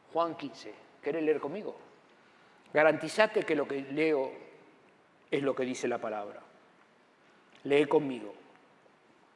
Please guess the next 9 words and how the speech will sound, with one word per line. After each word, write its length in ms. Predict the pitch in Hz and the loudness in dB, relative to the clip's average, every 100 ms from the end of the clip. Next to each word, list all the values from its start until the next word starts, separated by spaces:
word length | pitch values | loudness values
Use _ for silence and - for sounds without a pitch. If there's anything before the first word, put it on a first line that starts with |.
| _ _ _ _ _ _ _ _ _ _ _ _ _ _ - _ - - | _ _ _ _ _ _ _ _ _ _ _ _ _ _ -20 _ -18 -6
Quince 320 | 196 202 - | -4 -2 -4
cuatro. 400 | 135 117 - 117 - - - - - - - - - - - - - - - | -4 -6 -8 -16 -18 -20 -20 -20 -20 -20 -20 -20 -20 -20 -20 -20 -20 -20 -8
Quince 320 | 208 202 202 | -4 0 0
cuatro. 400 | 165 123 - 110 - - - - - - - - - _ _ _ _ - - - _ _ _ _ _ _ - - - - - - - | 2 0 0 -10 -12 -20 -20 -20 -20 -20 -20 -20 -20 _ _ _ _ -20 -20 -20 _ _ _ _ _ _ -20 -20 -20 -20 -20 -20 -4
Permanezcan 1300 | - 156 156 151 170 202 - - - 202 202 208 240 - - - - - _ | 4 6 6 2 2 2 0 -8 -2 0 0 -6 -10 -16 -20 -20 -20 -20 _
en 340 | - 147 139 131 | 0 0 0 -4
mí 240 | 131 117 - - - - _ _ _ _ _ _ _ _ _ - - - - | -6 -8 -14 -20 -20 -20 _ _ _ _ _ _ _ _ _ -20 -20 -20 -8
y 120 | 143 | -6
yo 720 | 127 147 190 240 269 - - | 0 6 10 8 6 -6 -14